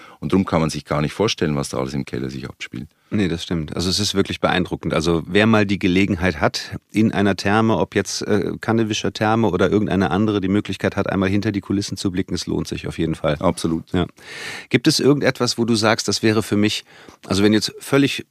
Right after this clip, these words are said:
Speaker 2: frei denken könntest, fern von, von Hindernissen, von, von technischen <clears throat> Möglichkeiten, was wäre für dich die perfekte Therme aus ökologischen Gesichtspunkten?
Speaker 1: Ja, dass wir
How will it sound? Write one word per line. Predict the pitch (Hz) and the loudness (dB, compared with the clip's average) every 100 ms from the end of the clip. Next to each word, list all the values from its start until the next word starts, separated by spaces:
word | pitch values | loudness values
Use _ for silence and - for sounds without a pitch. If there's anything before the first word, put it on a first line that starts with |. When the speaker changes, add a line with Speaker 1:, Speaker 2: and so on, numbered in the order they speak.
| - | -14
Speaker 2:
frei | - - 107 135 | -10 0 4 4
denken | 107 104 98 | 4 2 0
könntest, | - 87 82 85 - - | 0 0 2 -2 -4 -8
fern | - 113 113 | 0 2 2
von, | - 101 - | 2 0 0
von | 95 | -2
Hindernissen, | 90 127 113 104 107 107 95 | 2 4 4 4 2 0 -2
von, | - 90 90 85 | 0 0 0 0
von | - 87 87 82 - - - - | 0 0 0 -2 -10 -10 -10 -2
technischen | 120 - 117 101 104 | 0 2 0 2 4
<clears throat> | |
Möglichkeiten, | 104 110 104 - 90 92 85 | 4 2 -4 0 0 2 -2
was | 92 | 0
wäre | 101 98 | 0 0
für | - | -2
dich | 95 110 | -2 -2
die | - | -4
perfekte | - 90 - - - - | -8 -8 -6 -6 -6 -8
Therme | - 85 80 82 _ - | -4 -2 -4 -8 _ -4
aus | 85 - | -4 -2
ökologischen | - - 95 90 85 90 | -4 0 2 2 0 -2
Gesichtspunkten? | 85 82 - - 107 - - _ - | -2 -4 -6 -6 -6 -8 -16 _ 0
Speaker 1:
Ja, | 92 131 98 | 2 2 0
dass | 110 | -2
wir | - 110 117 | 0 2 2